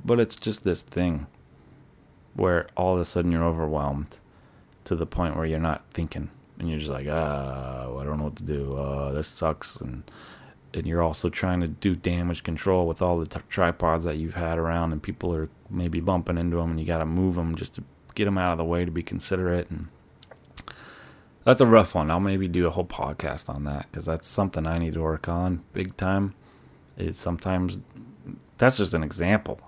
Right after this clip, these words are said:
I mean, there's times all day, every day when I'm, you know, you know, maybe after the ceremony, during cocktail hour, I need to set up a camera to shoot some of that, but yet I also need to break down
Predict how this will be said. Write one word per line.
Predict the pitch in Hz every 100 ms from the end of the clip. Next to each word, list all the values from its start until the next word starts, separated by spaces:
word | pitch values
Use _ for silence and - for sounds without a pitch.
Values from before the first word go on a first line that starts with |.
| -
I | -
mean, | 80 82
there's | 98
times | - 95 90 82
all | 80 87
day, | 90 104 78
every | 73 87
day | 76 80 87
when | 76
I'm, | 71 71 76 - - - - - - - - -
you | 90
know, | 78
you | 85
know, | 82
maybe | 78 92 90
after | 85 -
the | 80
ceremony, | - 95 95 92 85 82 76 76 87
during | 92 90 85 78 - - - - - - - - - - -
cocktail | - 87 - - 92
hour, | 87 85 82
I | 82
need | 87
to | -
set | - 98
up | 95
a |
camera | 92 98 95 92
to | 82
shoot | - 104 -
some | 104 95
of | 90
that, | 101 -
but | 87
yet | 87 92 -
I | 87
also | 85 87 98
need | 95
to | -
break | 98 98 -
down | 95 95 92